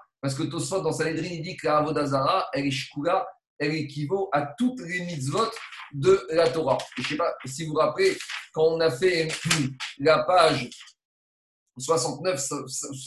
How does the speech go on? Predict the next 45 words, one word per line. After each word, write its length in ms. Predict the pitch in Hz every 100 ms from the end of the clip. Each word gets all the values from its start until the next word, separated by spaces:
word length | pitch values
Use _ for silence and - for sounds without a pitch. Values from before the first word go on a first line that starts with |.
| 139
sa 220 | 135 165
mère 200 | 160 -
tête, 240 | 208 240 - - _ _
on 80 | 139
avait 200 | 156 160
ramené 280 | 165 170 185
là-bas 320 | 185 180 170
le 60 | 143
pasouk 380 | 147 - 220 - - _ _ _
de 200 | - 131
la 220 | 170 156 147
paracha 380 | 151 151 165 185
de 40 |
Shirachecha, 640 | 190 156 - 127 123 123 - _ _ -
où 100 | 127
là-bas 240 | 135 175
on 180 | 185 165
parle 280 | 185 180 147
des 140 | 143
korbanot 760 | - 143 143 151 175 - 180 180 - _ _
de 140 | 135 147
la 140 | 165
Avodah 320 | 165 165 160
Zara. 360 | 135 127 113 - -
Et 80 |
comment 240 | 131 156 190
la 240 | 175 165 - _
Torah, 220 | 165 170
elle 120 | 160
commence 440 | 165 160 175 143 -
dans 100 | 143
Shirachecha, 680 | - 156 - 131 180 202 - - _
elle 340 | 143 151 165 156
introduit 540 | 160 156 147 160 196
la, 140 | 175 160
la, 240 | 151 147
la 180 | 143 143
faute 220 | 214 196
de 60 | 147
la 60 |
Avodah 200 | 147 143
Zara 160 | 151 170
comme 140 | 165
ça. 180 | 139 123
Vechitishvu, 640 | 127 123 214 - 175 131